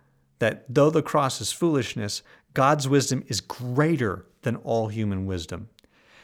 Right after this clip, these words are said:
And he reminds them that he himself worked in gospel power in their midst. He didn't work on, on his own. Then he goes on to remind them that they are the Lord's temple,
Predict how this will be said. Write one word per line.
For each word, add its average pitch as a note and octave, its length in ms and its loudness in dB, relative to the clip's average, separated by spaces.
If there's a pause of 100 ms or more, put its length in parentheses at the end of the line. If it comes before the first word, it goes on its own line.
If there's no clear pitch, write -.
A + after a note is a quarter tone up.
(100)
And - 120 2
he D3+ 100 8
reminds D#3+ 500 6
them A2 180 0
that G#2 160 -6
he G3 260 2
himself F#3+ 640 4
worked B2 720 0 (120)
in C#3+ 280 2
gospel D#3+ 440 2
power D3+ 520 4 (100)
in C3+ 140 0
their B2+ 160 4
midst. C3 500 -2 (520)
He D#3 140 0
didn't E3+ 180 2
work E3+ 180 2
on, D#3+ 220 -2
on C#3+ 160 2
his C#3 180 2
own. B2 400 0 (2250)
Then E3 220 6
he F#3 100 6
goes D#3+ 200 4
on D#3+ 180 2
to D3 80 -2
remind C3+ 480 4
them B2+ 140 0
that A#2+ 320 -2
they D3+ 440 4 (140)
are B2+ 460 2 (180)
the A#2+ 80 -2
Lord's A#2+ 560 2
temple, - 580 -2